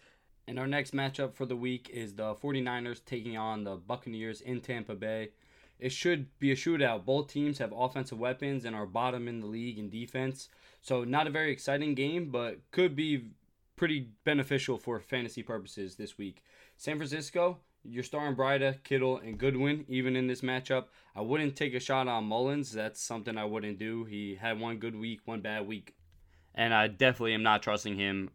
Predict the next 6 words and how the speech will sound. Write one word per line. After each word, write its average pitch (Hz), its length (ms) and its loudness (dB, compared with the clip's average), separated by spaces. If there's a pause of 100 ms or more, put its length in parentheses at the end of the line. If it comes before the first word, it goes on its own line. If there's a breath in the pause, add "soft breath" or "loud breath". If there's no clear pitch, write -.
right 104 280 6
now 101 260 6
for 98 420 0 (440 soft breath)
my 101 160 6
fantasy 104 420 2
lineup. 98 420 4